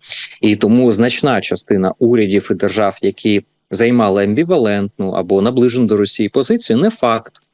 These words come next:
що підуть на такий крок і підуть на те, щоб допомагати Росії. Бо якщо по Росії Трамп не наважиться, то їх умовно розбомбіть за це. Трамп зможе як-, е, або прямо бомбами, або метафорично.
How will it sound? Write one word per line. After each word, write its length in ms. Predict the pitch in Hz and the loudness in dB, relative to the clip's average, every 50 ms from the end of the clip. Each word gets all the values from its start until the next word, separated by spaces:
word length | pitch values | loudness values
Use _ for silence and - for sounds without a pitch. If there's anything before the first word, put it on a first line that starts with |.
| _ _ _ | _ _ _
що 180 | - - 120 | -6 -4 -4
підуть 340 | 120 - 131 151 170 170 - | -2 0 -2 0 0 -2 -2
на 80 | 107 90 | -4 -6
такий 300 | - - - - 131 - | -6 -6 -4 -4 -6 -4
крок 360 | - - 104 131 - - - - - _ _ _ | -2 0 0 0 0 -2 -10 -20 -20 _ _ _
і 60 | 110 | -4
підуть 300 | 110 113 127 147 160 - | -2 0 0 2 0 0
на 80 | - - | -2 -2
те, 120 | - 110 | -2 -2
щоб 200 | - - 113 98 | -2 -2 -2 -2
допомагати 520 | 95 92 - 95 92 92 104 - - 143 135 | -2 -2 -2 -2 -2 0 -2 0 0 0 0
Росії. 480 | 127 120 - - - 101 95 95 98 | 0 -2 -2 -4 -4 -4 -2 -2 -2
Бо 420 | 92 87 - 113 127 127 127 123 - - - _ _ - | -4 -2 0 2 2 4 2 0 -2 -6 -16 _ _ -2
якщо 260 | 110 101 - - 156 | -2 0 0 -2 0
по 120 | - 156 | 0 0
Росії 340 | 147 143 - - - 156 139 | 0 0 0 0 -2 -2 -2
Трамп 280 | - 143 139 143 - - | -2 -2 -4 -4 -4 -4
не 120 | 120 139 | -4 -2
наважиться, 600 | 151 156 156 196 240 247 - - 117 - - 107 | -2 -2 -2 -2 -2 -2 -2 -4 -6 -4 -6 -4
то 160 | - - 143 - - | -2 -2 -2 -2 -4
їх 420 | 127 110 151 196 220 - - - _ _ | -6 -2 -2 -2 -2 -2 -6 -14 _ _
умовно 420 | 113 107 107 104 98 101 98 98 | -2 0 2 0 0 0 0 0
розбомбіть 520 | 101 98 92 98 104 101 101 92 98 92 - | 0 -2 -2 -2 -2 -2 -2 -4 -6 -6 -4
за 120 | 98 95 | -6 -6
це. 260 | - - - 98 101 - _ _ - - - - _ | -4 -4 -4 -4 -4 -6 _ _ -20 -20 -20 -8 _
Трамп 400 | - 127 170 233 247 233 233 143 | -2 0 2 2 0 0 0 -2
зможе 640 | - 107 104 104 104 101 98 92 98 92 90 98 - _ | -2 0 0 2 2 2 2 2 0 0 0 -2 -2 _
як-, 320 | 107 104 95 - - - | -2 -2 -2 -4 -10 -10
е, 60 | 110 113 110 107 107 - - | -8 -6 -6 -8 -8 -8 -8
або 440 | 110 110 107 107 104 95 135 131 123 | -4 -2 0 0 0 0 0 0 0
прямо 480 | - 156 196 233 247 233 226 214 196 - | 0 -2 0 2 4 4 2 2 0 -2
бомбами, 500 | 139 143 151 156 143 131 127 117 104 98 | 0 2 2 2 2 0 0 2 2 2
або 200 | 101 98 147 190 | 2 2 2 0
метафорично. 840 | 175 127 - 131 - - 131 113 98 87 - - - - - - | 0 0 -2 -4 -4 -2 -2 -2 -2 -2 -4 -6 -8 -8 -8 -10